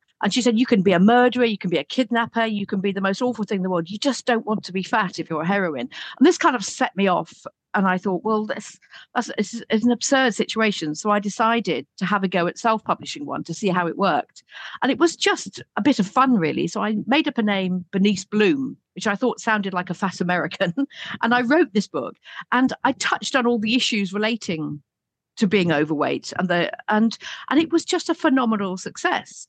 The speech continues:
It sold overnight. And I didn't know what I was doing. So I was looking at these figures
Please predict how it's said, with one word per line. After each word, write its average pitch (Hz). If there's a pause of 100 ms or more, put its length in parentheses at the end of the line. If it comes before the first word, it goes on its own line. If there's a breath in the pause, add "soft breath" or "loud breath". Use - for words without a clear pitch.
(120)
It 240
sold - (480)
overnight. 240
And 233
I 285
didn't 294
know 196
what 214
I 196
was 180
doing. 175
So 196
I 190
was 202
looking 277
at -
these 175
figures 170